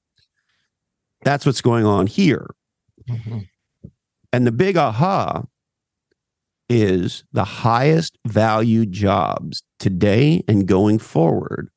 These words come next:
Speaker 1: are no longer knowledge workers.
Speaker 2: Mm-hmm.
Speaker 1: They're intellectual capitalists. Okay, so what's an intellectual capitalist? A person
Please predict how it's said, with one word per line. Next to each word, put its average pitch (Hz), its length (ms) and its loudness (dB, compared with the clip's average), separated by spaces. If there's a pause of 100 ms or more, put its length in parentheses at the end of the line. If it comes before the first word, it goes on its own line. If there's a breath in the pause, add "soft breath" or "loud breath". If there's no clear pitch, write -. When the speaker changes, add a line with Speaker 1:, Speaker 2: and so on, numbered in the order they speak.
Speaker 1:
are 95 160 0
no 101 160 2
longer 143 840 0 (260)
knowledge 214 400 0
workers. - 600 -14 (120)
Speaker 2:
Mm-hmm. 107 240 -18 (680)
Speaker 1:
They're 185 140 2
intellectual 107 460 2
capitalists. - 1000 -4 (800)
Okay, 120 180 2
so 113 160 2
what's 117 240 2
an 101 80 2
intellectual 95 400 0
capitalist? - 800 -4 (720)
A 120 100 2
person 107 760 0